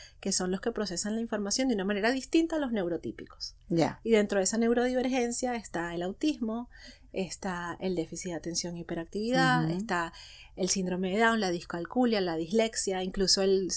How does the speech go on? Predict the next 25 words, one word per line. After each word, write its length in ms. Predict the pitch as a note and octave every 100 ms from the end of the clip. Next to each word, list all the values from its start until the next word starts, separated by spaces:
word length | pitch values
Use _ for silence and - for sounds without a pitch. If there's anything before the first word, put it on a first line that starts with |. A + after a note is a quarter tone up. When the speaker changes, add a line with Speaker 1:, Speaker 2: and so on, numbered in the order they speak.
| -
Speaker 1:
el 300 | F3+ E3 D#3
trastorno 640 | E3+ - F3 E3 F3 F#3+
obsesivo 400 | F#3+ - - E3+
compulsivo. 720 | D#3+ D#3 D#3 - A3+ G3 F#3 -
Speaker 2:
Ujú. 560 | F#3+ F3+ D3 F3+ F3+ D#3+ -
Speaker 1:
Entonces, 540 | G#3+ F#3+ B3+ C4 - - - - - - - - - - - -
ese, 360 | G#3 G3+ B3+ -
el, 240 | A3 G#3 -
el 180 | G3 F#3+
ver 220 | G3+ G#3
que, 280 | C4+ C#4 -
que 100 | -
el 80 | A3+
diagnóstico 760 | G3+ G3+ G3 - A#3+ A#3+ - - - -
ahora 280 | G3 F#3+ G#3+
es 60 |
mucho 340 | A#3+ A#3 - A3+
más 140 | A3 -
amplio, 640 | G3+ F3 E3 F3 F3 G#3+ F3 E3 -
Speaker 2:
Claro. 280 | D3+ C#3+ C3+
Speaker 1:
empezó 500 | A3+ A3 G#3 - A#3+
a 80 | B3
cambiar 380 | G#3 F#3+ F#3 E3
el 140 | F3
paradigma. 640 | F#3 E3 D3+ D3 - -